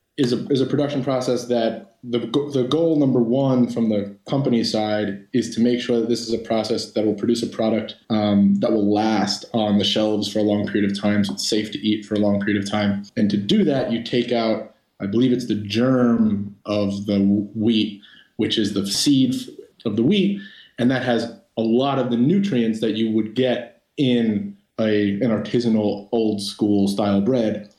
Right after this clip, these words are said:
But seeing as that's taken out for preservative purposes, you basically have this bread that doesn't have any of the nutrients that should be in the ori-, that are, would be in the original plant that would have been made available to the human body.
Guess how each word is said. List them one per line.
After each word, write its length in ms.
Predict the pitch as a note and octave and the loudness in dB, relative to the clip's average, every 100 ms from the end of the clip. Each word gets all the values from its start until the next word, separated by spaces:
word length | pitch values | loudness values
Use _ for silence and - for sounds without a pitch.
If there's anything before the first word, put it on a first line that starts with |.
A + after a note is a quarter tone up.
| _ | _
But 160 | B2 - | -4 -2
seeing 160 | C#3+ C3 | 0 2
as 80 | |
that's 200 | C3 A#2+ | 0 -2
taken 340 | - B2+ A#2+ B2+ | -4 -2 0 2
out 320 | C#3 A#2+ - | 2 -2 -4
for 580 | - A2+ G#2+ G2+ G2+ - _ B2 - | -2 0 2 0 -2 -10 _ -16 -4
preservative 460 | B2 F3 F3+ A#2+ | 0 2 2 0
purposes, 600 | A#2+ G#2 G#2 A2 G#2 G2+ _ _ _ _ - | 0 0 0 0 -2 -8 _ _ _ _ -2
you 100 | B2+ | 2
basically 400 | B2 D3 C#3+ B2 | 4 2 0 -2
have 220 | A2+ A#2 A2 | 0 -2 -2
this 140 | G#2+ | -4
bread 380 | G2+ A#2+ A#2 - | -2 0 2 0
that 240 | G2+ - | -4 -4
doesn't 300 | C3 B2 A#2 | -4 -2 -4
have 300 | A#2 A#2 A2+ G#2+ | -4 -4 -2 -2
any 300 | A#2+ A2+ A2 | 0 0 0
of 160 | G2+ | -2
the 100 | G#2 | -2
nutrients 760 | G2+ A2+ B2+ - A2+ G#2 G2+ - | 0 2 2 0 2 2 0 -4
that 180 | G2+ | -4
should 440 | - - - C3+ - | -4 -2 0 0 0
be 400 | A2 G#2 G2+ - _ _ | 0 0 -2 -8 _ _
in 160 | A#2 G#2+ | -2 2
the 140 | G#2+ | 2
ori-, 120 | G2+ F#2+ | 2 0
that 140 | A#2+ | 0
are, 220 | A#2+ A#2 - - | 0 -2 -8 -2
would 180 | C3+ C3+ | 0 2
be 160 | A#2+ | 2
in 60 | A#2+ | 2
the 100 | A2+ | 2
original 300 | A2+ A2 G2 | 2 0 -2
plant 420 | - A#2 G#2 G2 - _ | -2 -2 0 -2 -6 _
that 120 | A2 | -4
would 140 | A2 A2+ | 0 0
have 120 | G#2+ | 0
been 360 | A2 G#2 G#2+ - - | 0 -2 -4 -10 -2
made 220 | A#2+ A2+ | 0 2
available 320 | G#2+ A2 G#2 - | 0 0 -2 -2
to 60 | |
the 100 | G#2 | -2
human 180 | G#2+ G#2 | -2 0
body. 320 | D#3 C#3+ A2+ | 0 0 -2